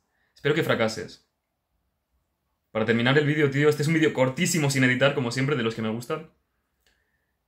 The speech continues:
Para terminar el vídeo. Enséñame un hombre que no haya fallado y me estarás enseñando un hombre que no haya intentado mejorarse. Es una frase por la que vivo, tío, que de hecho la voy a poner en mi, en mi pared,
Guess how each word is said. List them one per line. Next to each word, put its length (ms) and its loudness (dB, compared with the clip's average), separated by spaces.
Para 140 -4
terminar 280 2
el 80 4
vídeo. 280 -2
Enséñame 400 0
un 80 4
hombre 440 0
que 80 -8
no 80 0
haya 120 0
fallado 520 -2
y 100 -8
me 60 -2
estarás 260 -2
enseñando 360 0
un 60 2
hombre 440 -2
que 80 -6
no 80 0
haya 120 0
intentado 360 0
mejorarse. 600 -4
Es 100 -10
una 120 -2
frase 240 2
por 200 -2
la 140 0
que 80 0
vivo, 300 4
tío, 280 -2
que 80 -10
de 80 -2
hecho 140 0
la 80 2
voy 100 0
a 80 0
poner 220 0
en 120 -2
mi, 500 -2
en 100 -4
mi 80 0
pared, 340 0